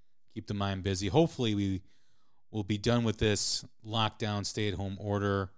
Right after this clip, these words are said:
at the end of the month. I know a lot of states like Illinois, like where I live,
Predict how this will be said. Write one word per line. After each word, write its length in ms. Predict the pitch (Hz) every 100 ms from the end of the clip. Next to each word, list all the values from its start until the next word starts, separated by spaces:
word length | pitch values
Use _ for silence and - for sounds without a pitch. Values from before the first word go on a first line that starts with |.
| - - - - - -
at 80 | -
the 120 | 101
end 120 | 98
of 40 |
the 60 | 90
month. 540 | 90 107 120 123 - - - - - - -
I 40 | 101
know 100 | 92
a 0 |
lot 180 | 95
of 80 | 95
states 260 | - 104 -
like 180 | 98 -
Illinois, 580 | 117 104 110 120 120
like 320 | 110 95 92 95
where 100 | 95
I 160 | 127
live, 480 | 139 143 139 127 -